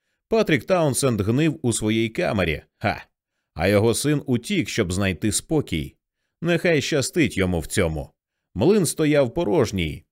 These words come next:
Ліна Ебот і її тітка поїхали в Лондон. Віттекери теж перебралися. Будинок побув на ринку менше тижня, і вже приїхали якісь люди на рейндж-ровері з трьома дітьми і собакою. Усе було тихо і у її голові.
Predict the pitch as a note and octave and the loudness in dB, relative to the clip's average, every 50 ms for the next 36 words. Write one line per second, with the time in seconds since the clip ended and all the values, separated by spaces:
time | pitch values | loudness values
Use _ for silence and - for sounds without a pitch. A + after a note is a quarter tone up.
0 | _ - F#2 F#2+ G#2 A#2 A#2+ G#2+ G2+ - - G2+ A#2+ B2+ B2+ B2+ A#2 - - A2 | _ -8 -4 -2 0 2 2 2 0 0 0 0 0 0 0 -2 -6 -4 -2 -2
1 | G2+ F#2+ F2+ F2+ F#2+ F#2 - - C3+ D#3+ E3 - - D#3+ D3 C#3 - - G#2+ F#2+ | -2 0 0 -2 -2 -4 -4 -2 -2 -4 -2 -2 0 0 0 0 2 0 -2 0
2 | F2+ G#2 A#2+ A#2 - A#2+ A2 A#2 A#2+ D3 F3+ G3+ F#3+ D3 G#2+ E2+ D#2+ D2 C2 - | 0 0 -2 -2 -2 -2 0 0 0 -2 -2 -2 0 0 0 -2 -2 -4 -4 -8
3 | - _ _ _ _ _ _ _ _ - D2+ E2 A2+ C#3 D3+ D3 - D#3 C#3+ - | -16 _ _ _ _ _ _ _ _ -10 -4 0 2 2 2 2 0 -2 0 0
4 | D3+ C#3+ D3 C#3+ - E3 D#3 E3+ C3+ - - A2 F#2+ F#2 D#2 D#2+ F#2+ E2+ D#2 D2 | 0 0 0 0 0 0 0 0 -2 -2 0 0 0 2 2 2 0 0 0 -2
5 | C2 - - E2+ C#2+ - _ _ _ _ _ _ _ _ _ - F#3+ A3 A3 A#3 | -6 -6 -6 -8 -8 -10 _ _ _ _ _ _ _ _ _ -6 -6 -2 -2 0
6 | G#3+ F#3 D#3 - - E3 D#3 C#3+ D#3+ F#3 F3 D#3 C#3 C3 B2+ B2+ B2 A#2+ B2 D3 | 0 0 -2 -2 -2 -2 -2 2 4 4 4 4 2 0 0 0 0 0 0 0
7 | D#3 D3 A#2 - C#3+ B2+ A#2+ A#2 A2 G2+ - - A#2 - - F3 D3 G2+ F2+ F2+ | 0 -2 -2 -2 0 0 2 0 0 0 -2 -4 -4 -4 -2 -2 -2 -2 -2 -2
8 | E2 E2 - - G2+ G#2+ F#2 F2+ G#2 B2 B2+ - G#2+ G#2+ A2+ C3 C3 - B2 A2 | -2 -2 -2 -2 -2 -2 0 0 0 -2 -2 0 0 0 0 0 0 0 0 0
9 | G#2+ F#2+ F2+ F2 E2 - G2+ - - D#3 E3+ G3 F#3+ D#3+ E3 D3+ B2 A#2+ A2 A2 | 0 0 0 -2 -2 -2 -4 -2 -2 -4 -2 -4 0 0 0 0 0 2 2 2
10 | G#2 G#2 B2 B2+ A#2+ A#2+ A2 - E3 G3+ G#3 F3 A#2 G2 F2+ E2+ D#2+ C2+ - _ | 2 2 2 0 -2 -2 -6 -6 -2 0 0 2 2 2 2 0 0 -4 -6 _
11 | _ _ _ _ _ - - - E3+ F3 D#3+ D3+ C3 A2+ F#2 G#2+ D#3+ F3 C#3+ C3+ | _ _ _ _ _ -14 -8 -2 -2 0 2 2 0 0 0 0 -2 -2 -2 -2
12 | C3+ B2+ A#2+ - - G#2 G2+ - - F#2+ D#2 D2+ F#2 E2 - - E2+ D#2+ D2+ C2+ | -2 -2 -2 -2 -2 -2 -2 0 0 -2 0 2 0 0 0 -2 -4 -4 -4 -4
13 | B1+ A#1+ _ _ _ _ _ _ _ _ _ _ _ _ - - E3 E3+ D#3+ - | -8 -10 _ _ _ _ _ _ _ _ _ _ _ _ -6 -2 -2 -2 -2 2
14 | C4+ A#3+ G#3+ F3+ F#3 F3 E3 D3+ - - - F3 F#3 D#3+ - D#3+ D#3 D#3 C#3+ - | 2 2 4 4 4 4 4 4 2 0 -2 0 0 0 2 2 2 2 2 0
15 | - A#2+ C3 - - A2+ A2+ G#2+ G2+ G2 F2 F2 F#2+ F2+ E2+ F#2+ F#2 F2+ E2 D#2+ | -2 -2 -2 0 0 -2 -2 0 0 -2 -2 -2 -2 -2 -2 0 0 0 0 0
16 | E2+ D2 B1+ | -4 -6 -6